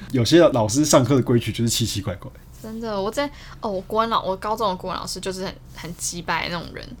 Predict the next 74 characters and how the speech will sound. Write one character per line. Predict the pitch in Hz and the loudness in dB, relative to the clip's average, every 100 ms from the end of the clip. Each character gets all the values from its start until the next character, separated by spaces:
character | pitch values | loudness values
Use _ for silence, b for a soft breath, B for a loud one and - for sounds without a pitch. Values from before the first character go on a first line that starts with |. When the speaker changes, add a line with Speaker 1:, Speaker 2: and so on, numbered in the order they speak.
| - - | -12 -6
Speaker 2:
但 | 294 | -4
他 | 302 | -4
是 | 302 | -4
教 | 277 226 | -2 0
学 | - | 0
真 | 156 190 | -4 -4
的 | |
很 | 196 - - | -6 -10 -10
厉 | - - | -12 -12
害。 | - - | -10 -6
我 | 190 | -4
们， | 190 185 - | -4 -6 -6
我 | 180 | -4
们 | 185 190 | -4 -2
班 | 220 | -2
那 | 226 | -2
时 | 233 | -4
候 | 185 | -4
学 | 180 - - | -4 -6 -8
测 | - 190 | -6 -8
是 | 202 185 - B B B | -6 -6 -8 B B B
全 | - 190 | -4 -2
班 | 220 | -2
有 | - | -4
一 | |
半 | - 185 - | -2 0 0
以 | |
上 | 180 165 | -2 -2
的 | 113 | -4
人 | - | -6
都 | 185 | -8
是 | 190 | -6
有 | 185 | -8
拿 | - - | -6 -8
到 | - | -4
四 | - - | -2 -2
三 | 180 - 185 | -4 -8 -10
级 | - - - | -10 -10 -12
以 | - | -8
上， | - - - - - - B B | -4 -2 -2 -4 -12 -18 B B
就 | 240 | -2
大 | 233 | 0
家 | 196 | 0
就 | 202 | 0
真 | 196 180 | -4 -6
的 | |
很 | 180 175 | -6 -10
好， | - - - | -10 -12 -4
就 | 240 | -2
是 | |
那 | 269 | -2
种 | 233 220 | -4 -6
低 | 220 | -4
于 | 196 | -4
十 | 170 | -4
三 | 175 | -6
级 | 180 | -6
大 | 165 165 | -4 -4
概 | |
才 | 170 - - | -6 -8 -8
零 | 175 175 | -8 -2
星 | - 175 180 | -2 -4 -6
不 | |
到 | 180 | -4
十 | 185 - - - - | -2 -2 -4 -12 -14
个， | - - B B B | -16 -16 B B B
所 | 240 | -6
以 | |
他 | 233 | 0
就 | 226 | 0
是 | 220 - | 0 -2
真 | 196 | -4
的 | 190 | -4
很 | 190 | -8